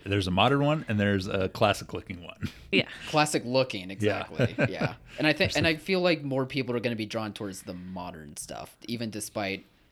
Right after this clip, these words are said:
Speaker 3: you know, theaters reopening a lot better in December.
Speaker 1: Yeah,
Speaker 2: Mm-hmm.
Speaker 1: Cinderella's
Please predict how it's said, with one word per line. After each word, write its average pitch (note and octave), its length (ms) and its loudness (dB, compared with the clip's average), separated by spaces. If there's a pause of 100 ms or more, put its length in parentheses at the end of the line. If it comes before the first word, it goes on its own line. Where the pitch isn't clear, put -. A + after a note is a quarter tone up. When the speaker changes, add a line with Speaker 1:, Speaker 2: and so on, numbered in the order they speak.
(340)
Speaker 3:
you B2+ 140 -2
know, G2 160 -4
theaters A2+ 440 -4 (120)
reopening G#2 420 -4
a F#2+ 80 -6
lot F#2+ 300 -8
better F2+ 240 -8
in D2+ 120 -12
December. D#2 640 -14
Speaker 1:
Yeah, A2 160 2
Speaker 2:
Mm-hmm. F#2+ 100 -2
Speaker 1:
Cinderella's G2+ 1040 2